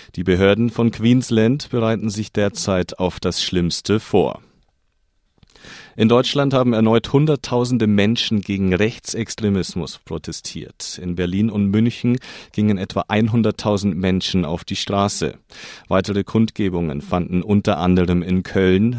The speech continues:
Saarbrücken, Bremen, Flensburg und Göttingen statt.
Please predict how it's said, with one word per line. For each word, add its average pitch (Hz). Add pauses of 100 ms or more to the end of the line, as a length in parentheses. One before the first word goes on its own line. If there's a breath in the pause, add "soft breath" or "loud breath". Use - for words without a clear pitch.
Saarbrücken, 98
Bremen, 95
Flensburg 85
und 90
Göttingen 101
statt. -